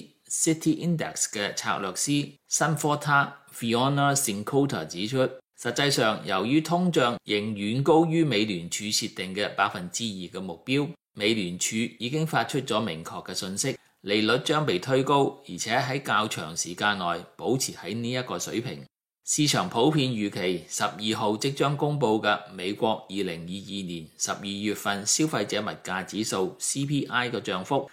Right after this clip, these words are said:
將由十一月嘅百分之七點一進一步回落至百分之六點五，核心C P I同比漲幅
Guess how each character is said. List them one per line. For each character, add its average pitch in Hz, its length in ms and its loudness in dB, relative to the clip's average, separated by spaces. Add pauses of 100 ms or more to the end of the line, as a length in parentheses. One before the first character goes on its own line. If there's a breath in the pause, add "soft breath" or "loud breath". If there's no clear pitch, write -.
(140 loud breath)
將 190 200 4
由 98 120 4
十 - 140 0
一 - 340 -2
月 95 80 0
嘅 101 300 0 (220)
百 104 120 4
分 87 200 -4
之 120 100 -2
七 131 160 2
點 98 240 -2
一 123 80 0 (400)
進 110 180 -2
一 127 160 2
步 95 240 4
回 80 120 0
落 90 160 0
至 101 420 -2
百 101 140 -2
分 85 160 -8
之 117 100 -2
六 110 100 -2 (120)
點 104 160 -2
五， 95 340 -10 (360)
核 - 120 -4
心 175 260 4
C 185 180 2
P 190 180 0
I 165 180 0
同 165 240 -6
比 90 220 -2
漲 107 200 -2
幅 123 300 0